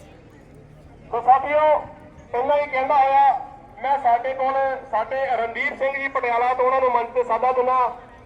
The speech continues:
ਉਹ ਆਪਣੇ ਵਿਚਾਰ ਲੈ ਕੇ ਤੁਹਾਡੇ ਕੋਲ ਆਉਣਗੇ, ਕਿਉਂਕਿ ਵਿਚਾਰ ਸਾਰਿਆਂ ਨੂੰ ਪਤਾ ਹੀ ਇੱਕ ਦੂਸਰੇ ਦੇ, ਪਰ ਫਿਰ ਵੀ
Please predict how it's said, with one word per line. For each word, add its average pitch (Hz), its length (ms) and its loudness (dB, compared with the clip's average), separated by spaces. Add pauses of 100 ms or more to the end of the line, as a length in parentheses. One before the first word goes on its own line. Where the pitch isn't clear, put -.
(220)
ਉਹ 262 60 2
ਆਪਣੇ 269 380 4
ਵਿਚਾਰ 247 440 2
ਲੈ 254 120 4
ਕੇ 262 100 -2
ਤੁਹਾਡੇ 254 220 2
ਕੋਲ 240 140 4
ਆਉਣਗੇ, 269 280 2
ਕਿਉਂਕਿ 269 240 -4
ਵਿਚਾਰ 269 480 4
ਸਾਰਿਆਂ 285 440 2
ਨੂੰ 302 160 4
ਪਤਾ 294 260 2
ਹੀ 302 80 -4
ਇੱਕ 277 100 -4
ਦੂਸਰੇ 254 400 0
ਦੇ, - 140 -6 (420)
ਪਰ - 140 0
ਫਿਰ 285 320 -2
ਵੀ 302 300 -6